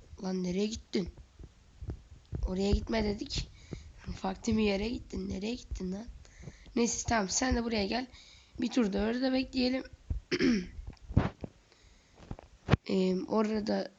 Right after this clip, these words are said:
Ankara'da tüm ordularımızı toplayalım.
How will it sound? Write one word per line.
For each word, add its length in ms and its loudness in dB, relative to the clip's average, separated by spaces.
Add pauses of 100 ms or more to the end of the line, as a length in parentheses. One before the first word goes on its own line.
(260)
Ankara'da 580 2
tüm 200 2
ordularımızı 520 0
toplayalım. 560 -2